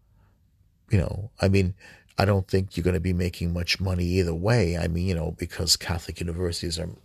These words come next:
not exactly the most popular thing, let's say, competing with all the other universities that kids wanna go to. But still,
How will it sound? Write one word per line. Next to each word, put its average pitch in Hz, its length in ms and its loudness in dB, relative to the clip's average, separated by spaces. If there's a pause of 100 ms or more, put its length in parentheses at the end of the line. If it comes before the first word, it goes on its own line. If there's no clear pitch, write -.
not 90 220 -2
exactly 87 520 -4
the 85 140 -4
most 90 400 0 (560)
popular 85 540 0
thing, 85 480 -2 (260)
let's 95 160 0
say, - 140 0
competing 90 560 -2
with 82 140 -4
all 87 220 -2
the 80 160 -4
other 104 220 0
universities 78 840 0
that - 220 -10
kids - 400 -4
wanna 78 220 -4
go 82 200 -4
to. - 240 -4 (320)
But - 140 4
still, 117 460 4